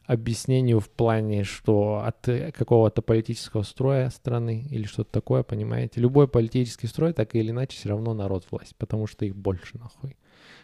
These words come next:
И они вас выебут, понимаете? Народ вас выебет, кто бы вы ни были. Какая бы у вас диктатура ни была, кто бы вы ни были. Народ вас выебет, как рано или поздно, понимаете? Есть, конечно, профессиональные уловки.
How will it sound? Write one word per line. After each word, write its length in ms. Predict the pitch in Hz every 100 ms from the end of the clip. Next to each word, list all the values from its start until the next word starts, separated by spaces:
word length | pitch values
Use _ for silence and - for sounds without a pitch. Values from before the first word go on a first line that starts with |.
| _
И 60 | 117
они 240 | 117 127
вас 280 | 120 113 -
выебут, 540 | 107 107 95 90 98 -
понимаете? 640 | - 104 110 123 113 - 117 - _ -
Народ 320 | 117 160 165
вас 220 | 127 -
выебет, 540 | 113 117 110 95 - -
кто 180 | -
бы 140 | 135 123
вы 140 | 107
ни 120 | 98
были. 340 | 95 85 80 85
Какая 300 | - - 175
бы 100 | 151
у 40 | 120
вас 140 | 110
диктатура 460 | 104 - - 107 95
ни 140 | 92
была, 360 | 95 98 113 117 _ _ _ _ _ _
кто 240 | - - 139
бы 160 | 123
вы 100 | 110
ни 160 | 104 98
были. 300 | 90 85 85 - - -
Народ 360 | 117 139 160 -
вас 220 | 131 -
выебет, 600 | 117 127 131 113 98 107 -
как 240 | - 127 _ _
рано 500 | 170 151 156 165 139
или 100 | 98
поздно, 400 | - - 98 98
понимаете? 540 | - 120 143 147 - 123 _ _ _ _ _ _ _
Есть, 300 | - 165 226
конечно, 300 | - 170 160
профессиональные 720 | - 135 131 139 127 131 123
уловки. 560 | 113 104 92 - - -